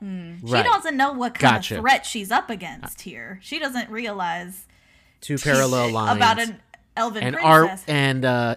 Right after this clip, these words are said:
Speaker 3: Aragorn is at the beginning of both of
Speaker 2: Yes,
Speaker 3: those lines.
Speaker 2: yes. And then we've got Eowyn on one side. So it's, it's really
Speaker 1: Oh,
Speaker 2: a love
Speaker 1: wow.
Speaker 2: parallelogram.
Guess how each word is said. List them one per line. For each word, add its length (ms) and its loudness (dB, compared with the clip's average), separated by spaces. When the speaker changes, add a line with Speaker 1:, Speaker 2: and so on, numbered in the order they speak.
Speaker 3:
Aragorn 420 2
is 140 -2
at 100 0
the 80 -10
beginning 320 -2
of 160 -6
both 200 0
of 60 -6
Speaker 2:
Yes, 180 0
Speaker 3:
those 40 -10
lines. 400 -8
Speaker 2:
yes. 480 -8
And 160 -8
then 120 -8
we've 160 -10
got 200 -8
Eowyn 300 -8
on 160 -10
one 180 -8
side. 480 -8
So 180 -14
it's, 280 -12
it's 140 -18
really 220 -8
Speaker 1:
Oh, 60 -4
Speaker 2:
a 40 -4
love 200 -6
Speaker 1:
wow. 160 -8
Speaker 2:
parallelogram. 880 -12